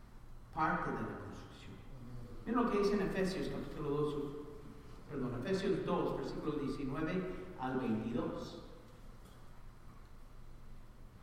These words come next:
"Por lo tanto, ustedes ya no son extraños ni extranjeros,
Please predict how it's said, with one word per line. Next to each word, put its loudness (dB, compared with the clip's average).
"Por 8
lo 12
tanto, 12
ustedes 12
ya 12
no 12
son 12
extraños 12
ni 12
extranjeros, 6